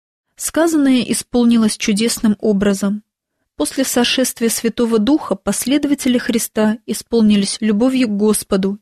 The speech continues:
и к тем, за кого Он умер, так что сердца слушавших их были тронуты словами и молитвами учеников. Они говорили в силе духа, и под влиянием этой силы тысячи обращались к Богу. Ученикам, посланцам Христа,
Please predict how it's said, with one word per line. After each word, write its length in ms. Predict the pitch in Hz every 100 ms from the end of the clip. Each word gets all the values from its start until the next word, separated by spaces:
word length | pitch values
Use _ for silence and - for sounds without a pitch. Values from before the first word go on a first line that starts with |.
| -
и 80 |
к 120 | 247 -
тем, 280 | - 294
за 120 | 247 208
кого 320 | 202 196 226
Он 160 | 214
умер, 380 | 208 196 185 - - _ _ -
так 160 | 214
что 180 | - -
сердца 400 | 214 233 233 311
слушавших 800 | 302 - 254 - 220 - 220 -
их 260 | 220 - -
были 240 | 214 220 208
тронуты 500 | - 247 277 277 240
словами 720 | - 214 202 196 190 185 190
и 100 | -
молитвами 760 | 202 196 196 233 - 214 208 202
учеников. 840 | 208 - 208 196 196 190 185 - _ _ _ _ _ _ 214
Они 160 | 220
говорили 480 | 254 254 262 277 285
в 60 | 254
силе 320 | - 247 247
духа, 560 | 220 220 196 - 196 220 _ _
и 80 | 202
под 180 | - 196
влиянием 600 | 214 226 302 330 302 269
этой 200 | 247 233
силы 540 | - 220 208 196 196 _ _
тысячи 460 | 269 - 233 -
обращались 640 | 190 185 185 - 214 208 196
к 60 | 190
Богу. 400 | 185 180 180 208 _ _ _ _ _ _
Ученикам, 600 | 220 - 240 240 330 359 330
посланцам 600 | 214 - 233 220 - 208
Христа, 580 | - - 208 - 196